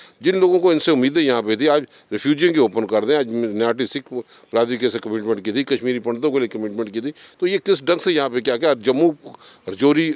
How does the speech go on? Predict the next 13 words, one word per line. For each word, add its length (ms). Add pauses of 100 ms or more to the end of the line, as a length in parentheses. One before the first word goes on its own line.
या 120
पुंछ, 320 (260)
इसको 200
अनंतनाग 580
से 140
जोड़ना, 280
आप 200
एक 180
सेक्रेटरी 460
और 80
एक्स्ट्रा 300
कर 160
देते। 280